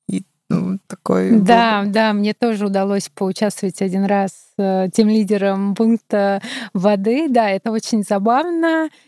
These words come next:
Speaker 2: Это ты уходишь с мокрыми ногами, одеждой, поэтому всем советую брать запасную <laughs> одежду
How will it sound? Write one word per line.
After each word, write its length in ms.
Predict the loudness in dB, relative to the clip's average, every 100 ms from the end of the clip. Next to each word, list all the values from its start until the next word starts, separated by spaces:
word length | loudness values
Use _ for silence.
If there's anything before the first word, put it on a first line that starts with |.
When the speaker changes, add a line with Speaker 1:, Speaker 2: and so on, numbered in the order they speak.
| _
Speaker 2:
Это 680 | -6 -6 _ -2 0 0 -2
ты 100 | -2
уходишь 440 | -2 0 -2 0 -4
с 120 | 0
мокрыми 540 | 0 2 0 2 2
ногами, 580 | 2 0 0 0 0 0
одеждой, 520 | 0 0 0 -2 -4 -6
поэтому 640 | -4 -2 0 0 0 0 0
всем 260 | 0 -2
советую 480 | 0 0 0 0 -2
брать 340 | -2 0 0 -2
запасную 720 | -2 -2 -4 -8 -4 0 2
<laughs> 40 |
одежду 600 | 0 0 0 0 0 -2